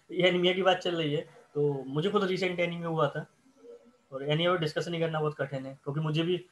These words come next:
वो आयरन टेबलेट खानी पड़ी, वो आयरन के इंजेक्शन लगवाने पड़े। तो अपन अगर मेडिसिन को देखेंगे तो कटने का हानि,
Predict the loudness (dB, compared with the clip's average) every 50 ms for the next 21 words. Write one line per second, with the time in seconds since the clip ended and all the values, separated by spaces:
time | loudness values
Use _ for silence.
0 | _ _ _ -4 -2 2 6 6 6 6 6 4 0 0 0 0 -4 -4 -4 -4
1 | 0 0 0 0 -2 -2 0 2 4 6 6 6 4 4 2 2 2 2 2 0
2 | 0 -2 -4 -4 -4 -6 -8 -8 -10 -12 -16 -18 -20 -20 -20 _ _ _ _ _
3 | _ _ _ _ -6 -2 0 0 0 2 2 2 2 2 0 0 0 0 0 -2
4 | -2 -2 -6 -6 -2 -2 -2 -2 -2 -2 -2 -4 -4 -4 -4 -6 -6 -6 -10 -12
5 | _ -6 -4 -2 -2 -2 -2 -2 -2 -4 -4 -10 -12 -16